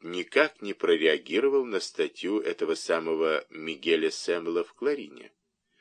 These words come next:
Он не мог не прочитать ее. Подали весьма броско, хотя, видимо, смягчили высказывания по поводу нацистских преступников. Зато как расписали русских шпионов.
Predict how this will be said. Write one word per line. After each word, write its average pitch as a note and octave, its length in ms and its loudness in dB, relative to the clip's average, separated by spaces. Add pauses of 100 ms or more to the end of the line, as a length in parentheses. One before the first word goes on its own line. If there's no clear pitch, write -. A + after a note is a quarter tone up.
(420)
Он G2+ 200 4
не A#2 100 4
мог E3 300 2
не B2 80 -8
прочитать - 600 -6
ее. B1 240 -16 (400)
Подали D2+ 320 -2
весьма E2 380 -4
броско, - 580 -4 (460)
хотя, G#2 420 4
видимо, D#3 400 0
смягчили B2 720 0
высказывания D#2 760 -2
по - 160 -4
поводу F2 380 -2
нацистских - 560 -10
преступников. - 680 -12 (960)
Зато F#2+ 480 6
как A2 480 2
расписали F2 760 4
русских - 480 2
шпионов. C3+ 800 -2